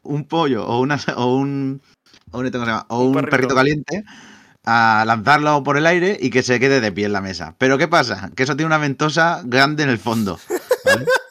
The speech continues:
Speaker 1: Y es muy grande, es como de palmo y medio <laughs> el, el, el perrito o el pollo.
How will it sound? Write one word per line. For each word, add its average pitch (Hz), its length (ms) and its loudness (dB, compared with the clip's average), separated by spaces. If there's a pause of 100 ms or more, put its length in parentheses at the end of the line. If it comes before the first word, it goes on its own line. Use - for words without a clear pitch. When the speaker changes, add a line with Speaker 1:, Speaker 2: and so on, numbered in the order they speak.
(400)
Speaker 1:
Y 151 140 4
es 175 100 4
muy 170 280 2
grande, 160 420 2
es 170 60 0
como 165 240 0
de 135 100 2
palmo 170 320 0
y 165 60 -4
medio 165 420 0 (240)
<laughs> - 200 -8
el, 127 400 0
el, 123 460 0
el 123 120 -8
perrito 127 400 0
o 120 40 0
el 120 100 -2
pollo. 143 340 -2